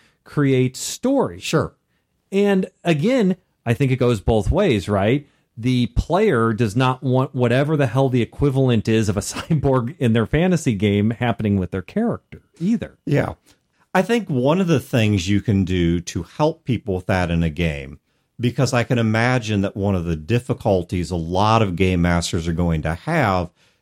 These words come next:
Speaker 2: is players are either too quiet, too reserved, or maybe simply too uncertain, too new to the
Speaker 1: Mm-hmm.
Speaker 2: hobby, whatever. And if you ask them a super open-ended question, they may not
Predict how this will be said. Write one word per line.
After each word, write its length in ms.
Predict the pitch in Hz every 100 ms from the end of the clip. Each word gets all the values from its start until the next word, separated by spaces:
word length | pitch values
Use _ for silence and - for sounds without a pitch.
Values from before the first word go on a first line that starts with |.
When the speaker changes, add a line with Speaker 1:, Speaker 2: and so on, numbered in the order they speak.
| _
Speaker 2:
is 220 | 131 127 -
players 560 | - 180 185 185 139
are 100 | 135
either 280 | 123 113 104
too 260 | - - 143
quiet, 640 | - 131 110 107 104 -
too 220 | - 131 117
reserved, 720 | 110 87 104 98 95 92 - _ _ -
or 140 | 135
maybe 440 | 139 135 170 180 165
simply 480 | - 135 120 107 95
too 380 | - 127 117
uncertain, 720 | 95 90 - - 113 113 107 104
too 200 | - 165
new 180 | 147 127
to 100 | 131
the 100 | 101
Speaker 1:
Mm-hmm. 80 |
Speaker 2:
hobby, 340 | 104 98 95 104
whatever. 800 | 87 104 98 95 90 95 85 - _ _ -
And 100 | 131
if 140 | 127 123
you 160 | 127
ask 360 | 151 156 175 -
them 160 | 135 113
a 80 | 104
super 460 | - 127 123 110
open-ended 580 | 107 98 107 104 98 80
question, 720 | - 104 104 - - 147 143 _ _ _ -
they 240 | 113 131
may 440 | 131 127 139 160 170
not 540 | 127 113 113 113 131